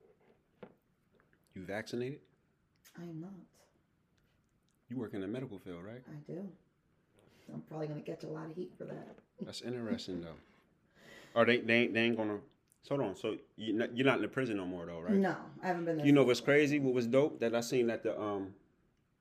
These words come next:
Speaker 1: the, the, the union for the prison guards was strongly on not forcing them to get vaccinated and shit.
Speaker 2: Oh, I didn't even see that.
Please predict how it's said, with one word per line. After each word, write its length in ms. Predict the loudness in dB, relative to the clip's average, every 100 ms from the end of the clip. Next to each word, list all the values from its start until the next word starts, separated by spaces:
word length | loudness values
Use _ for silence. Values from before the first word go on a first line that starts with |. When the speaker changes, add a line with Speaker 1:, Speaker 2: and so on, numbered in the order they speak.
| _ _ _ _ _ _ _ _ -10
Speaker 1:
the, 180 | -8 -6
the, 280 | -4 -4 -4
the 100 | -6
union 500 | -4 -2 0 0 -2
for 180 | -4 -6
the 60 | -6
prison 400 | -4 -4 0 -2
guards 640 | 0 -2 -2 -4 -10 -16 -16
was 160 | -12 -10
strongly 560 | -6 -2 -2 -2 -2 -2
on 280 | -2 -4
not 220 | -4 -6 -10 _
forcing 360 | -12 -10 -8 -8
them 160 | -8
to 40 | -8
get 180 | -10 -10
vaccinated 640 | -10 -10 -12 -10 -10 -10
and 140 | -10
shit. 280 | -10 -10 -12 -14 _
Speaker 2:
Oh, 140 | -8 -6
I 40 |
didn't 180 | -4 -6
even 160 | -6 -10
see 140 | -10
that. 180 | -10 -10